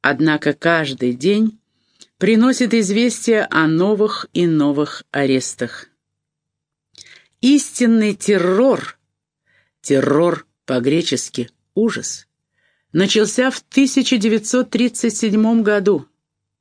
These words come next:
Эрвин и Стефания Бауэры были арестованы днём на работе и никогда более не видели друг друга и своих детей.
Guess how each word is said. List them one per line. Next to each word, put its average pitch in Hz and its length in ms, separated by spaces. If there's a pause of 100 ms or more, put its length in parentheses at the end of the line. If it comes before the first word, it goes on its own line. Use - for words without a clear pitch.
(640)
Эрвин 254 520
и - 120
Стефания 247 640
Бауэры 226 480
были 226 200
арестованы 202 920
днём 160 480
на 147 100
работе 165 560 (880)
и 151 80
никогда 143 640
более 220 360
не 202 220
видели 156 560
друг 131 340
друга 175 480
и 139 80
своих 135 480
детей. 123 480